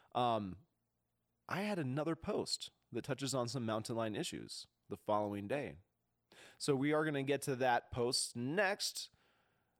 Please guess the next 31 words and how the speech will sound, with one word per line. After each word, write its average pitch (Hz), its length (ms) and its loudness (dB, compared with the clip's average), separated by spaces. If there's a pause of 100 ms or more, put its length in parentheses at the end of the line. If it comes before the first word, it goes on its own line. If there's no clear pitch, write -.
(600)
and 147 100 2
it's 135 140 -2
called, 120 480 4 (960)
the 127 60 2
title, 113 320 2
Trends, 135 800 2
a 131 40 -2
Dying 143 300 2
Hip 156 160 0
Strip - 340 0 (240)
and 117 200 -2
Regional 165 320 0
Violence 139 500 0
Against 101 280 -4
People 180 260 0
Perceived 135 400 -2
to 101 80 -12
Be 120 80 -2
Homeless. 92 440 -4 (440)
I 160 60 0
say 226 180 2 (200)
perceived 180 840 0 (180)
to 123 100 -6
be 98 140 -4
homeless 82 400 -6
because 110 560 2 (320)
it's - 180 -2
not 294 220 2 (260)
all 175 220 4
that 156 240 2
clear 120 540 2